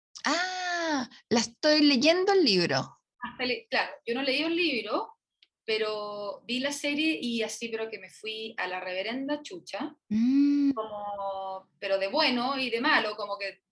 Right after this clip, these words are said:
Speaker 2: es como lo mismo que hablábamos de esta película de como relaciones amorosas en el tiempo,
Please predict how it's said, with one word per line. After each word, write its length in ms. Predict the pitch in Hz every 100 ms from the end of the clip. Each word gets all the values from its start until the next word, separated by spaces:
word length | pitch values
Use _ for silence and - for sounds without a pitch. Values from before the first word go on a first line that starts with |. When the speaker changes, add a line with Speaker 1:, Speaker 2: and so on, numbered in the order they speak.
| _
Speaker 2:
es 140 | - -
como 160 | 339 320
lo 240 | 320 302
mismo 160 | 370 392
que 80 | 370
hablábamos 360 | 349 359 359
de 60 | 359
esta 140 | 349 330
película 360 | 320 320 320
de 160 | 302 294
como 500 | 277 269 269 262 - _ _ _ _
relaciones 560 | 226 226 226 262 269 -
amorosas 460 | 254 233 240 294 285
en 100 | 240
el 160 | 220
tiempo, 540 | 240 214 - - -